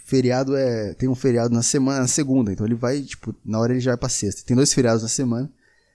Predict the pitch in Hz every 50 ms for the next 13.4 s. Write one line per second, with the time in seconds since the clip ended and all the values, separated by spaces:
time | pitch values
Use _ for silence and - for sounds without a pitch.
0 | _ _ _ _ - 107 - - - - 131 123 - - 143 147 143 151 - -
1 | 120 107 95 - - - - 101 - _ _ _ _ _ _ _ _ _ _ _
2 | _ _ _ _ _ _ _ _ _ _ _ - _ _ _ _ _ _ _ _
3 | _ - - - 214 185 202 196 - - - 202 196 196 190 180 139 131 151 165
4 | 170 151 - - - 101 98 90 85 - - - - _ _ _ _ _ _ _
5 | _ _ _ _ _ _ _ _ _ _ _ _ _ _ _ _ _ _ _ _
6 | _ _ _ _ _ _ _ _ _ _ _ _ _ _ _ _ _ _ _ -
7 | 117 120 120 131 135 139 - - 156 127 123 135 147 143 123 123 - - 139 -
8 | - 151 143 - 135 131 - - - - 147 131 - 139 135 127 123 110 104 113
9 | 127 123 - - 107 98 - 110 113 - 107 101 104 117 117 110 104 - _ -
10 | 98 101 101 - - - - - - - - _ _ _ _ _ _ _ _ _
11 | _ _ _ _ _ - 117 - 147 139 165 185 185 170 - - - 160 175 190
12 | 190 185 180 165 - 165 - - - - 143 147 151 143 135 127 117 - - -
13 | - 127 117 110 101 104 104 -